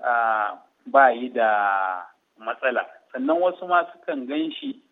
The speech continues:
a, misali lokacin da suka samu wani labari mai daɗin da har ya ɗaga musu hankali hakan nan, sai a ga wasu matan sun samu wannan.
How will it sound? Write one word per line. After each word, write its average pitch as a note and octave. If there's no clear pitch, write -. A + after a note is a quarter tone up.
a, A2+
misali C#3
lokacin D#3
da B2+
suka B2+
samu A#2
wani C#3
labari B2
mai A2+
daɗin C#3+
da B2+
har C3
ya C#3
ɗaga B2+
musu A2
hankali B2
hakan G#2+
nan, G2+
sai C3+
a A2+
ga A2+
wasu A#2+
matan B2
sun A#2
samu G#2+
wannan. G2+